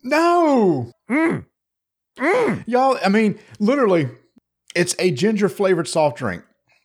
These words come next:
Speaker 1: So, well, people was like, "Wait a minute, Marty, I like ginger ale." So that's, that's not, that's not a fair,
Speaker 2: Not,
Speaker 1: that's not fair.
Speaker 2: that's
Speaker 1: It's not,
Speaker 2: not it.
Speaker 1: it's not it.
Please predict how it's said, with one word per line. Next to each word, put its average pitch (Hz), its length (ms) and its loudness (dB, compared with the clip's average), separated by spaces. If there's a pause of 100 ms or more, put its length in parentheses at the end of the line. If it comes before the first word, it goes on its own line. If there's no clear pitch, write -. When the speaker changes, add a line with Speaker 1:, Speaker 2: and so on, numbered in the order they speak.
(220)
Speaker 1:
So, 190 200 0
well, 160 140 2
people 185 200 0
was 165 120 0
like, 104 140 0
"Wait 127 200 0
a - 40 -2
minute, 101 120 -6
Marty, 107 260 -4
I 117 60 -2
like 131 180 0
ginger 117 420 0
ale." 95 280 0
So 135 280 0 (220)
that's, 147 240 0
that's 147 240 -2
not, 139 180 0
that's 120 200 -4
not 131 100 -2
a 117 40 -6
fair, 107 340 -2
Speaker 2:
Not, 110 140 2
Speaker 1:
that's 143 140 2
not 151 200 0
fair. 127 160 0
Speaker 2:
that's 104 100 2
Speaker 1:
It's - 60 -4
not, 143 60 2
Speaker 2:
not 123 100 2
it. 117 80 0
Speaker 1:
it's 101 80 -4
not 110 100 -2
it. 92 160 -6